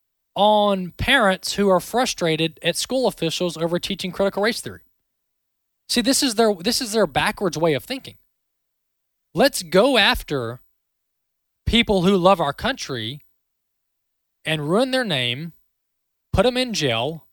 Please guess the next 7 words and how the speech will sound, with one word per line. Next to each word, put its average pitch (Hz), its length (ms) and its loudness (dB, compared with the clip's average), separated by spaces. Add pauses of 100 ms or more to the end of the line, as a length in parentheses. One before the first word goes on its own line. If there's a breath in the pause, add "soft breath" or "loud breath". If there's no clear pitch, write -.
(360)
intimidate, 165 840 0 (1700)
go 208 220 4
after, 185 400 2
make 175 220 -2
'em 185 100 -2
hire 185 500 0
lawyers 160 800 -2